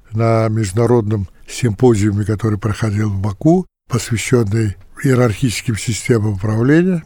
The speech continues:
Сделал там доклад, это был мой последний, так сказать, всплеск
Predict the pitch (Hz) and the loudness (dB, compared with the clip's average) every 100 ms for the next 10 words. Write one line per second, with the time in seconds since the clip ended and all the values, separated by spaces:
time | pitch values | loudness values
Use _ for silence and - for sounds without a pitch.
0 | _ 107 110 120 117 113 107 104 147 175 | _ 0 2 2 2 -2 -2 2 2 2
1 | 147 117 117 123 113 117 104 - - - | 0 0 0 0 0 0 -2 -14 -20 -6
2 | - 120 - 135 143 117 123 117 123 104 | -2 -2 2 4 4 4 2 2 0 -4
3 | - 107 - - 127 139 - - | -4 -6 -6 0 4 4 2 -10